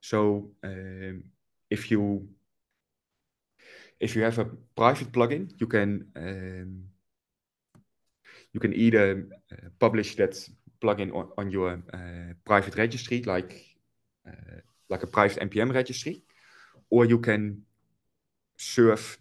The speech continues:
the, um, uh, the output of your, of your plugin on, uh, in your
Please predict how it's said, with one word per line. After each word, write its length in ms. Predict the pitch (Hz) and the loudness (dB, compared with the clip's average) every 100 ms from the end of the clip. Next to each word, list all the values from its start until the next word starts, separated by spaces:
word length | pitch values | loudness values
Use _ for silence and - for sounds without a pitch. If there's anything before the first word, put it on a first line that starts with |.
| - | -8
the, 240 | 101 95 92 92 - | -6 -4 -6 -10 -12
um, 680 | 92 92 92 92 90 92 92 _ _ _ _ _ _ 95 | -14 -14 -14 -16 -16 -18 -20 _ _ _ _ _ _ -20
uh, 180 | 92 95 _ _ _ _ _ _ _ _ _ _ _ _ _ _ - | -20 -20 _ _ _ _ _ _ _ _ _ _ _ _ _ _ -16
the 500 | 95 87 85 85 85 _ - | -10 -8 -8 -12 -14 _ 2
output 400 | 117 123 110 87 | 2 4 -2 -2
of 200 | - - | -2 0
your, 220 | 101 90 95 - | 0 0 -4 -12
of 160 | - | -6
your 80 | 104 | -6
plugin 380 | - 101 151 208 - - | 0 -2 -2 -10 -14 -10
on, 280 | 98 87 - _ - - _ _ _ _ _ - | -8 -10 -16 _ -20 -20 _ _ _ _ _ -20
uh, 40 | 92 90 90 - - _ _ - _ 107 | -18 -18 -20 -20 -20 _ _ -20 _ -6
in 120 | 95 | 0
your 340 | 95 90 87 | 2 0 -2